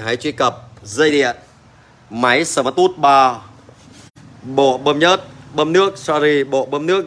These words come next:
cho tất cả những dòng xe điện tử. Nhớt nano, Bicol trăm mười, trăm hai lăm, Bully, mỡ chịu nhiệt, bi đúa, ờ, và rất nhiều những sản phẩm.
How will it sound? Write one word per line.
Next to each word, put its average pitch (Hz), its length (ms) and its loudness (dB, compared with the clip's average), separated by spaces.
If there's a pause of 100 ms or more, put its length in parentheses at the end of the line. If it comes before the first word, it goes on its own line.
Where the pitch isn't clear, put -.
(100)
cho 143 120 -6
tất 160 160 -8
cả 127 260 -4
những 131 120 -16
dòng 120 160 -8
xe 131 180 -8
điện 120 140 -6
tử. 110 320 -4 (640)
Nhớt 113 520 -4
nano, 147 440 2 (840)
Bicol 160 440 2 (140)
trăm 151 140 -4
mười, 131 220 0
trăm 147 180 -4
hai 147 120 -2
lăm, 143 360 -2 (100)
Bully, 160 560 2 (440)
mỡ 131 340 -2
chịu 165 120 -2
nhiệt, 131 240 0 (160)
bi 139 260 -2
đúa, 135 400 0 (280)
ờ, 120 340 0 (720)
và 113 240 -2
rất 190 220 -6
nhiều 147 240 0
những 123 100 -12
sản 135 160 -8
phẩm. 120 160 0